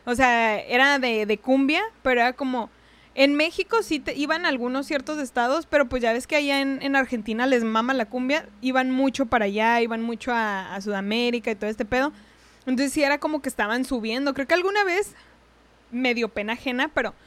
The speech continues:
fueron a Sabadazo y toda la onda. O sea, ahí más o menos, le, les iba bien. Entonces hay muchas canciones que me gusta de ellos. Y de hecho tienen una de inclusión, mira, desde hace mucho tiempo. Ajá,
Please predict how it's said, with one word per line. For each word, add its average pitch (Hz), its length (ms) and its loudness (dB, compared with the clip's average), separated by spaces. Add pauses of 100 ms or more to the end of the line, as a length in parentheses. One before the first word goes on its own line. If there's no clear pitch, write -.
(300)
fueron 247 320 4
a 269 40 -4
Sabadazo 208 680 0
y 220 80 0
toda 196 180 -4
la 208 180 0
onda. 208 320 -8 (420)
O 240 80 -6
sea, 226 180 6
ahí 226 120 6
más 320 160 0
o 403 60 0
menos, 254 440 0
le, 208 280 -4
les 214 320 -2
iba 262 180 4
bien. 233 320 0 (320)
Entonces 269 300 6
hay 302 100 8
muchas 349 300 2
canciones 277 340 2
que 320 80 -2
me 330 80 2
gusta 269 380 2
de 277 320 4
ellos. 330 440 4 (380)
Y 285 140 0
de 277 100 8
hecho 247 240 2
tienen 330 300 -2
una 320 320 0
de 285 160 -2
inclusión, 208 720 -6 (160)
mira, 196 260 -12
desde 208 380 -2
hace 208 260 -2
mucho 330 360 0
tiempo. 269 460 0 (840)
Ajá, 226 400 -4